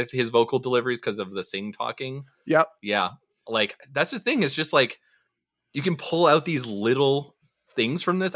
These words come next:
Speaker 1: album that were surprising in a way that, you
Speaker 2: But,
Speaker 1: know.
Speaker 2: yeah, but it's hard to say they're just doing that thing.
Speaker 1: No,
Speaker 2: You know,
Speaker 1: 'cause
Speaker 2: you
Speaker 1: every
Speaker 2: know,
Speaker 1: song kind of, like,
Speaker 2: Yeah, and
Speaker 1: is
Speaker 2: it,
Speaker 1: different
Speaker 2: and
Speaker 1: in
Speaker 2: it,
Speaker 1: its own
Speaker 2: and it
Speaker 1: way.
Speaker 2: is really pulling a reference. It's not really like,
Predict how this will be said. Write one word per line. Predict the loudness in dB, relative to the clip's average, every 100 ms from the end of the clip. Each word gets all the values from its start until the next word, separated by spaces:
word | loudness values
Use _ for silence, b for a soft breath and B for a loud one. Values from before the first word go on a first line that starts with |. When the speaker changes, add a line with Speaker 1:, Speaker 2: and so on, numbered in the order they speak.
| 2
Speaker 1:
album | 2 2 0 0 -2
that | 0 0 0
were | -2 -2
surprising | -2 -4 -2 0 2 2 0 -2 -4 -6
in | -4
a | 0
way | 2 2
that, | 2 0 0 -4 _ _ _ _ _ _ _ _ _
you | 2
Speaker 2:
But, | 2
Speaker 1:
know. | 4
Speaker 2:
yeah, | 4 4
but | 4
it's | 4
hard | 6 4
to | 4
say | 0
they're | 4 4
just | 2 -2 -4 0
doing | 2 4 2
that | -2 -4 -6
thing. | -6 -6 -8 -20 _ _ 0
Speaker 1:
No, | 2
Speaker 2:
You |
know, | 4
Speaker 1:
'cause | 4
Speaker 2:
you | 4
Speaker 1:
every | 4 4
Speaker 2:
know, |
Speaker 1:
song | 4 2 0
kind | 0 0
of, | 0
like, | -2 -4 -6
Speaker 2:
Yeah, | 0 2 4
and | 4
Speaker 1:
is | 2
Speaker 2:
it, | 2
Speaker 1:
different | -2 -4 0 4
Speaker 2:
and | 4
Speaker 1:
in | 4
Speaker 2:
it, |
Speaker 1:
its | 4
own | 4
Speaker 2:
and | 6
it | 8
Speaker 1:
way. | 8
Speaker 2:
is | 8 2
really | 0 6 8 8
pulling | 4 4 4 6
a | 4
reference. | 4 4 0 -4 -6
It's | -8 2
not | 2 4
really | 4 4 4
like, | 4 2 0